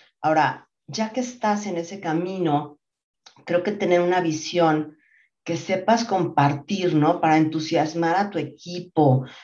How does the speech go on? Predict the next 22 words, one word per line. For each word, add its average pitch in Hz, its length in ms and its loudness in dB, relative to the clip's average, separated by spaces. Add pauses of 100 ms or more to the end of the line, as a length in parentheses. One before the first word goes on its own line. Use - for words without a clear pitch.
(140)
para 165 260 6
rodearte 180 560 4
de 196 100 4
la 160 140 2
mejor 156 360 0
gente 185 280 -8
posible, 156 680 -2
¿no? 147 240 4
Esas - 260 -2
personas 170 480 -2
que 156 140 -8
comparten 156 680 0
la 151 120 2
visión 143 360 -2
y 175 100 -4
que 147 100 -8
entienden, 165 800 2 (420)
eh, 151 420 2
hacia 156 340 -2
dónde 165 340 -2
queremos 170 380 -2
ir. 247 280 0